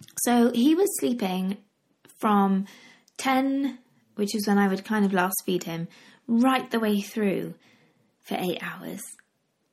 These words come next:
I mean, incredible for feeding. And then I would feed him in bed, and he would literally wake up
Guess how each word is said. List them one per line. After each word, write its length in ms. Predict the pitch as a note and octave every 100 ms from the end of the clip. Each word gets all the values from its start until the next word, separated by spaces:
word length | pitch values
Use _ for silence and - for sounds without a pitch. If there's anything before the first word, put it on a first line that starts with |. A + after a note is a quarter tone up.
| _ _ _
I 180 | A#3+ D4+
mean, 300 | E4+ E4 D4+ - _ _ _ _ _ -
incredible 540 | E4 F4 F4 F3 -
for 140 | -
feeding. 440 | A#3+ C4+ G3 - F#3
And 100 | A#3
then 120 | A3+
I 80 | A#3
would 160 | A3+
feed 280 | A#3+ D4+ D#4
him 440 | G#3+ F3+ F#3+ A#3+ - -
in 140 | F#3
bed, 360 | D#3+ - - - - - - - - -
and 180 | G#3 G#3
he 100 | B3
would 120 | B3
literally 540 | C#4 D4 - C#4+ D4
wake 320 | C#4+ C#4+ C#4+
up 320 | F#3+ F3 -